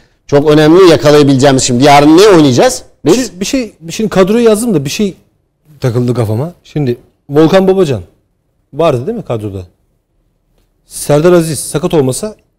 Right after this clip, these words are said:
Speaker 2: ilk on bir oynuyordu.
Speaker 1: Belki.
Speaker 2: Bence kesin oynayacaktı. Yani Mehmet Topal oynadı.
Speaker 1: Ha, pardon.
Speaker 2: Yani
Speaker 1: stopersiz gittik. O da ayrı bir şey.
Speaker 2: Yani
Speaker 1: Neyse. Tamam.
Speaker 2: Şener milli takım kadrosunda vardı.
Speaker 1: Evet ama ilk on bir değil.
Speaker 2: Değil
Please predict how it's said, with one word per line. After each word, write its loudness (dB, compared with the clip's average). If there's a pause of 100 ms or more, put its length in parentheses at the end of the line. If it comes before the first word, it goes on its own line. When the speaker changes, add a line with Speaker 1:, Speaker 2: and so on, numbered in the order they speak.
(320)
Speaker 2:
ilk -4
on -2
bir -2
oynuyordu. -6
Speaker 1:
Belki. -2 (840)
Speaker 2:
Bence -2
kesin -4
oynayacaktı. -6
Yani -16
Mehmet -8
Topal -4
oynadı. -8 (340)
Speaker 1:
Ha, 2
pardon. 0 (540)
Speaker 2:
Yani -2
Speaker 1:
stopersiz 2
gittik. -2
O 0
da 2
ayrı 4
bir 0
şey. 0
Speaker 2:
Yani 4
Speaker 1:
Neyse. 0 (140)
Tamam. -4 (520)
Speaker 2:
Şener 0 (440)
milli -6
takım -6
kadrosunda -6
vardı. -8
Speaker 1:
Evet -2
ama 2
ilk 0
on 0
bir 2
değil. -4
Speaker 2:
Değil -2